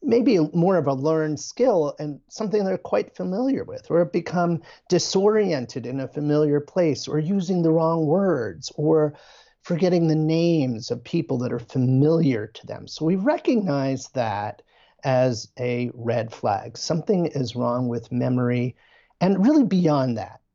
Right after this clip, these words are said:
because when we talk about these cognitive disorders, we're not just talking about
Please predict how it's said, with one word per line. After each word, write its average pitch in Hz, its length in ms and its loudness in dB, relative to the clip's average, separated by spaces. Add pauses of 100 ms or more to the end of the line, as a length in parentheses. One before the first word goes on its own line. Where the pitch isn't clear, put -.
(140)
because 135 420 -2
when 131 120 0
we 131 120 2
talk 196 320 0
about 165 260 2
these 135 220 -6
cognitive 127 720 -4
disorders, 120 520 -6
we're 117 100 -4
not 139 420 0
just - 340 -4
talking 127 380 -4
about 123 420 -2